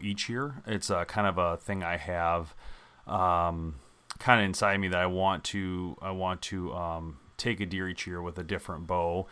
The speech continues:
I have shot deer with Darton bows. I've shot deer with a P S E. I've shot deer with a Diamond. Um, I've shot deer,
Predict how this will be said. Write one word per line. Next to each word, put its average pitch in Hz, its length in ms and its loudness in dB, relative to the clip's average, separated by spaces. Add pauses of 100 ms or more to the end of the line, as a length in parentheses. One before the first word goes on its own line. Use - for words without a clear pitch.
(320)
I 92 220 2
have 90 280 0
shot 87 300 2
deer 90 180 0
with 85 200 -4
Darton 92 340 0
bows. 95 420 2
I've 87 140 -4
shot 85 240 -6
deer 87 180 -6
with 85 200 -6
a - 20 -10
P 92 220 -4
S 80 240 -4
E. 110 320 -2
I've 85 100 -6
shot 85 260 -4
deer 82 200 -8
with 82 160 -8
a 82 40 -8
Diamond. 92 540 0 (640)
Um, 85 560 4
I've 95 220 0
shot 90 380 0
deer, 90 540 -2